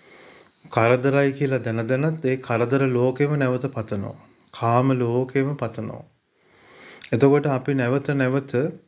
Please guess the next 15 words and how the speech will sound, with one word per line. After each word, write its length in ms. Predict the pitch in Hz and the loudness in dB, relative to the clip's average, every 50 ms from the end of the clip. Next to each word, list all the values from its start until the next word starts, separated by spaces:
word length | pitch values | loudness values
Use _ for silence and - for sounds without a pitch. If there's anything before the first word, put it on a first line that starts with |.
| _ _ _ _ | _ _ _ _
මේ 220 | 127 123 123 135 139 | -2 2 2 4 2
කරන්නේ 640 | 135 135 - 120 120 127 135 143 143 135 127 123 147 170 - - | 2 0 0 2 2 4 2 2 0 0 0 0 -2 -4 -6 -8
එකම 320 | 156 120 - - - - 156 151 | -8 -8 -4 -2 0 2 2 2
මෝඩකම. 540 | 147 135 131 127 117 113 107 110 - 113 110 - - - _ _ _ _ _ _ _ _ _ _ _ _ _ _ _ _ _ | 2 2 0 0 0 -2 -4 -6 -8 -10 -10 -12 -12 -16 _ _ _ _ _ _ _ _ _ _ _ _ _ _ _ _ _
තිරිසන් 500 | _ - 123 120 131 131 139 135 131 131 | _ 0 0 0 2 0 0 0 0 0
ලෝකෙට 360 | 123 127 123 123 123 127 123 123 | 0 0 -2 -2 -4 -4 -4 -4
ගියත්, 320 | 117 113 117 120 127 139 139 | -4 -2 -2 -2 -2 -2 -4
ප්‍රේත 320 | - - 120 117 123 123 127 | -6 -6 -4 -2 -2 -2 -2
ලෝකෙට 440 | 123 120 123 123 120 120 117 - 117 | -2 -2 -2 -2 -2 -4 -6 -6 -4
ගියත්, 300 | 110 113 117 127 143 143 - | -4 0 0 0 0 -2 -4
අසුර 300 | - 110 107 - 135 127 | -8 -8 -4 -2 0 0
ලෝකෙට 440 | 127 127 123 120 120 120 - 110 123 | 2 2 0 0 -2 -4 -4 -4 -4
ගියත්, 400 | 113 107 113 123 135 143 143 - | -4 -2 0 0 0 0 -2 -4
නිරයට 480 | 123 113 117 120 120 127 123 117 117 117 | -4 -2 0 2 2 2 2 0 -2 -4
ගියත් 380 | 113 110 110 113 127 147 156 | -6 -4 -2 -2 -2 -2 -2